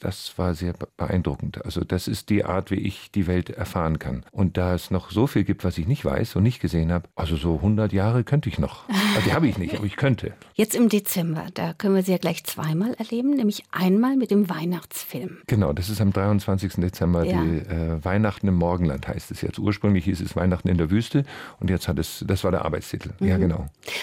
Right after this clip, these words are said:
Speaker 2: Und da spielen Sie ja so ein bisschen so einen einsamen Wolf, der Sie eigentlich gar nicht sind.
Speaker 1: Also,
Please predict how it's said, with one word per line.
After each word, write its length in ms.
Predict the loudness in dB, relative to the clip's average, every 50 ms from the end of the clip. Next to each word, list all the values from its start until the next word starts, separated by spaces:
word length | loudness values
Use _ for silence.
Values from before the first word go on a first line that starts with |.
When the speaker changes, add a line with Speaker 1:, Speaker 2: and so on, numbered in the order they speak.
| -10 -6
Speaker 2:
Und 120 | -4 0 0
da 80 | 0
spielen 260 | 0 2 2 4 4 6
Sie 60 | 6
ja 80 | 4
so 80 | 4 4
ein 60 | 2
bisschen 240 | 2 0 0 0 0
so 60 | 0
einen 80 | 0 0
einsamen 540 | 0 2 0 2 2 0 0 0 -2 -2 -2
Wolf, 300 | -2 -2 -4 -4 -4 -2
der 120 | -2 0
Sie 100 | 0 2
eigentlich 240 | 0 2 0 -2 -2
gar 120 | -2 -2
nicht 160 | -2 -2 -4
sind. 280 | -4 -6 -8 -8 -10 -12 _ -2
Speaker 1:
Also, 400 | 0 2 2 4 4 4 4 4